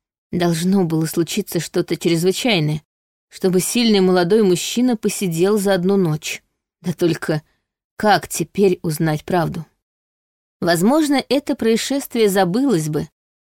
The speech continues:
как забывались многие другие, мало ли что происходит в глухой деревне, а тем более в лесу. Да только примерно в середине сентября начали происходить странные вещи.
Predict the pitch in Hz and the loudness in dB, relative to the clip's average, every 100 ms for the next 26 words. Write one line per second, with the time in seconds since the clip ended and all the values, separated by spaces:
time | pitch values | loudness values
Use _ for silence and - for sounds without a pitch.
0 | - 160 160 160 160 170 175 196 175 - | -6 -2 0 0 0 2 2 2 2 0
1 | 170 190 180 165 156 156 160 214 175 - | 0 2 2 0 0 -4 -2 0 -2 -4
2 | _ _ _ - 147 208 240 165 156 - | _ _ _ -8 -2 0 2 2 -2 -2
3 | 165 156 160 156 156 - 185 165 - 180 | 0 0 0 -2 -2 0 2 2 -4 -4
4 | 180 180 - 180 156 151 160 190 160 156 | 2 2 4 2 4 2 2 2 0 -2
5 | _ _ - 190 220 208 214 185 156 151 | _ _ -6 0 4 6 6 4 2 -2
6 | - 175 185 _ _ _ - 175 196 294 | -2 0 -2 _ _ _ -6 -2 0 0
7 | 330 - - 254 214 226 294 285 247 226 | -2 -2 -2 2 4 4 2 0 -2 0
8 | 196 175 214 220 - 185 - 165 180 240 | 2 2 2 0 0 -4 -2 -2 0 -2
9 | - _ _ _ - 170 233 - 277 269 | -6 _ _ _ -6 -2 -2 -2 -2 -2
10 | 208 214 - 180 214 - - 170 190 208 | 0 -2 0 0 -2 -4 -4 -2 2 2
11 | 214 160 160 - 175 | 2 2 0 -4 -10